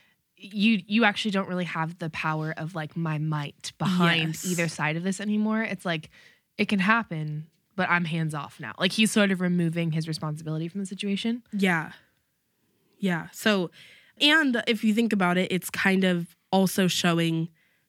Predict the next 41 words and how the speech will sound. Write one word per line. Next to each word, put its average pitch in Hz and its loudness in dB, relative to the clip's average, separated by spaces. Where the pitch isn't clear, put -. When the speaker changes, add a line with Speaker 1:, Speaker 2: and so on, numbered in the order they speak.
Speaker 2:
that 202 4
he's 180 4
retracting, 185 0
like, 190 0
the 202 2
reasons 180 2
behind 262 4
the 294 2
first 202 0
one. 170 4
Speaker 1:
Exactly. 156 -4
Speaker 2:
So 247 4
it's 208 0
kind 208 2
of 196 0
like, 185 0
"Oh, 196 2
I 185 4
just 180 -2
said 175 0
all 165 0
of 165 -2
these 160 -2
things 165 -4
about 165 -2
the 160 -4
Jews 160 -2
being 160 -4
so 160 -8
dangerous 214 2
Speaker 1:
Yeah. 185 4
Speaker 2:
and 175 2
so 160 -2
counter 160 -4
me 208 6
and, 185 0
like, 180 -2
everything." 185 0
Speaker 1:
Yeah. 160 2
Speaker 2:
And 165 -4
so 160 -8